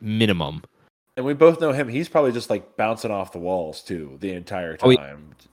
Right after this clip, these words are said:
Speaker 2: Just get, trying
Speaker 1: he
Speaker 2: to
Speaker 1: is
Speaker 2: get up there.
Speaker 1: blaring, like, some kinda eighties music, like,
Speaker 2: <laughs>
Speaker 1: deafening volume down, uh, uh, seventy-five or four.
Speaker 2: Yep.
Speaker 1: Four. So,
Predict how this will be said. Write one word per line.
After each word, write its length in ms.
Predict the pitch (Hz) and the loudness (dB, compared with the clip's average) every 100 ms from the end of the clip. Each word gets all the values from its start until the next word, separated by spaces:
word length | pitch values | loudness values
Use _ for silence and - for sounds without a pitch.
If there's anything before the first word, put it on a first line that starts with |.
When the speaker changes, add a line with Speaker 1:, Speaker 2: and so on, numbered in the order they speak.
| _ _ _ - | _ _ _ -16
Speaker 2:
Just 140 | - | -10
get, 220 | 95 - | -8 -8
trying 160 | - 101 | -6 4
Speaker 1:
he 60 | |
Speaker 2:
to 40 | 151 | 6
Speaker 1:
is 100 | 113 | 4
Speaker 2:
get 80 | 78 | -2
up 80 | 80 | -6
there. 100 | 110 | 2
Speaker 1:
blaring, 480 | 113 113 101 87 87 | 4 6 4 2 -2
like, 300 | 85 82 - - _ _ | -4 -4 -8 -20 _ _
some 220 | - 117 | -4 -2
kinda 320 | 104 98 87 - | -2 -2 -2 -2
eighties 360 | 90 90 82 | -2 -2 -4
music, 540 | 82 82 80 80 78 - - | -4 -4 -2 -4 -6 -10 -8
like, 180 | 80 - _ _ | -8 -8 _ _
Speaker 2:
<laughs> 460 | - 214 698 - 170 | -16 -14 -2 2 6
Speaker 1:
deafening 640 | 143 - 127 98 90 85 - | 4 4 2 4 2 -2 -4
volume 640 | 110 95 95 92 85 85 - - | 4 6 6 4 0 -6 -8 -2
down, 560 | 92 87 87 85 87 - _ | 0 2 0 -2 -10 -18 _
uh, 380 | 87 82 78 78 - _ - _ _ _ _ _ _ _ _ _ _ | -4 -2 -4 -8 -12 _ -20 _ _ _ _ _ _ _ _ _ _
uh, 480 | 78 69 67 62 52 - _ | -4 -4 -4 -6 -8 -14 _
seventy-five 840 | - 101 87 82 - 80 73 71 73 - - | -2 0 0 -2 0 0 0 -4 -8 -16 -6
or 80 | 82 | -2
four. 400 | 95 78 76 82 | 0 0 -2 0
Speaker 2:
Yep. 300 | 98 - - _ _ | 0 0 -12 _ _
Speaker 1:
Four. 440 | 113 104 78 85 - _ _ _ _ _ | 0 0 0 -10 -18 _ _ _ _ _
So, 300 | 76 71 | -20 -20